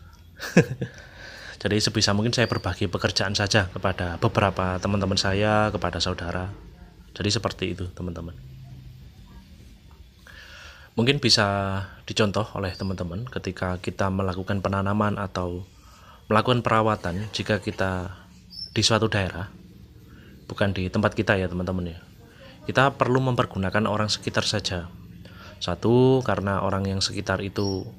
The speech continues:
dekat dengan lahan yang kita garap. Kedua, kita juga bisa menjalin persaudaraan atau seduluran ya,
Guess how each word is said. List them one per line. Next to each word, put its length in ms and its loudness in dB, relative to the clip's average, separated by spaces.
dekat 240 0
dengan 240 -2
lahan 300 2
yang 100 -2
kita 240 -2
garap. 320 -2
Kedua, 240 4
kita 160 2
juga 300 0
bisa 260 2
menjalin 400 0
persaudaraan 880 0
atau 240 0
seduluran 540 2
ya, 180 -6